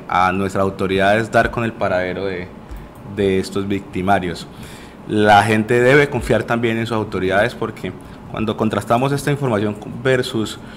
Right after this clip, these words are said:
las capturas que se han venido dando a lo largo del año por parte de nuestra Policía Nacional, eh, precisamente son este tipo de elementos, como, eh, que a un sicario se le quede la moto,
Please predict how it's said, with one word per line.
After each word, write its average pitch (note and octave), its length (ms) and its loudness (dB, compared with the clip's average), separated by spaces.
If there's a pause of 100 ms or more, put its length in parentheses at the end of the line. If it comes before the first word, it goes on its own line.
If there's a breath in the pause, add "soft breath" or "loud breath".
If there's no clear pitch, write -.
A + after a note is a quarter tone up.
(240 loud breath)
las G#2 480 6
capturas C3 840 0
que C3 140 -2
se - 80 -4
han G#2 140 0
venido A#2+ 260 -2
dando A#2+ 240 2
a B2 40 2
lo A#2 60 0
largo G#2 280 -2
del A2 100 0
año G#2+ 160 -2
por A2+ 140 -8
parte A2 340 -4
de A#2+ 80 -2
nuestra G#2 260 -6
Policía F#2 340 -4
Nacional, G2 440 -4 (600 loud breath)
eh, G2 320 0
precisamente A#2+ 540 0
son B2 160 0
este B2 160 -4
tipo A#2+ 380 0
de A2+ 80 2
elementos, G#2 800 0 (280)
como, F#2 520 -4 (480 loud breath)
eh, F#2+ 180 -2 (100)
que G#2 200 4
a G2 240 10
un A2+ 280 6
sicario A#2+ 480 2
se A#2 160 -2
le F#2 140 -2
quede G#2+ 300 0
la A#2 100 0
moto, A2 400 0